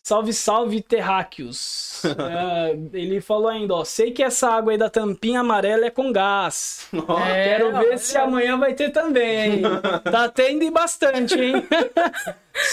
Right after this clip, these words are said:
Speaker 1: Só vem. É isso aí, o José Cledemilson. "Boa noite, amigos." Boa noite, irmão.
Speaker 2: Boa
Speaker 1: Seja
Speaker 2: noite.
Speaker 1: bem-vindo aí. "Boa noite, amados. Amados, um abraço." Ana Paula Palácio, que tá desde o início.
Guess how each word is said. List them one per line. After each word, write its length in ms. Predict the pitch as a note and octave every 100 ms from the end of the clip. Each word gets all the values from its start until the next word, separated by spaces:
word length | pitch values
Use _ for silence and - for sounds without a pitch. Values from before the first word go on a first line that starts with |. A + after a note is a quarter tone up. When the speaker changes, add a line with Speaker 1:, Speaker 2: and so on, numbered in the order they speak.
| -
Speaker 1:
Só 220 | C4 C#4
vem. 400 | B3 A3+ E3+ E3 A3+ G3 - _ C3 - _ _ _ _
É 180 | F3+ G3
isso 200 | A3 -
aí, 180 | C#4+ B3+
o 400 | A3 G#3 G3 F#3
José 640 | E3+ G#3+ F#3 A3+ B3+ B3 - _
Cledemilson. 1200 | B3 C4+ C#4 C4 A#3 B3 C4 - - G#3+ F#3 D3
"Boa 240 | D3 G3 G#3+
noite, 320 | G#3 A#3 A#3+
amigos." 380 | A#3 A3+ A3 F3
Boa 240 | F#3 A#3
noite, 400 | G#3+ A3+ A#3+ A#3+
irmão. 420 | A#3 A3+ G3 D3 C3+ D#3+
Speaker 2:
Boa 160 | A2+
Speaker 1:
Seja 140 | A#2+ C3+
Speaker 2:
noite. 120 | D#3+
Speaker 1:
bem-vindo 500 | G#3 A3+ D#3 A3+ A#3
aí. 480 | A3 G#3+ A#3 A3+ E3+ - _ _ _ _ _ _ -
"Boa 160 | F#3+ G3+
noite, 400 | G#3 A#3 A#3 A3+
amados. 840 | G#3+ G3+ A3+ A3+ G#3 F3 D#3 E3 _
Amados, 500 | - F#3 F#3 G#3 F3+
um 80 | F#3+
abraço." 520 | G#3+ F3+ F3+ G3 -
Ana 160 | F#3 G3
Paula 320 | F#3+ F3+ F#3+
Palácio, 580 | F#3+ G#3 F3+ G3 F3+ F3+
que 80 | -
tá 140 | F3+
desde 260 | F3+ G3 G#3
o 20 |
início. 360 | A3+ A3 -